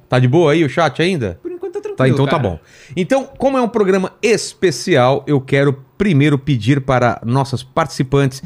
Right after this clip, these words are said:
Speaker 1: que se apresentem, dê as suas credenciais para as câmeras e uma breve definição de por que elas pensam diferente. Só, só pra dar um gostinho. Quem quer começar?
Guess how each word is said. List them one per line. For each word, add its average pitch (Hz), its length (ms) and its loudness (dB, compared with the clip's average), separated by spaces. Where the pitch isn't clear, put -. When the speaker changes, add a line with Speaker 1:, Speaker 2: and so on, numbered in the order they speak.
Speaker 1:
que 185 120 0
se - 120 0
apresentem, 135 640 2
dê 135 260 2
as 135 160 2
suas 131 240 -2
credenciais 131 680 -2
para 139 180 0
as 127 160 -6
câmeras 147 560 0
e 151 220 2
uma 147 220 2
breve 151 460 0
definição 139 800 2
de 131 140 -2
por 131 160 0
que 139 360 0
elas 123 280 -2
pensam 131 320 0
diferente. 110 600 -2
Só, 208 420 -2
só - 220 -2
pra 185 200 -2
dar 151 140 0
um 160 120 4
gostinho. 135 520 0
Quem 170 140 -4
quer 135 100 -12
começar? 135 560 -4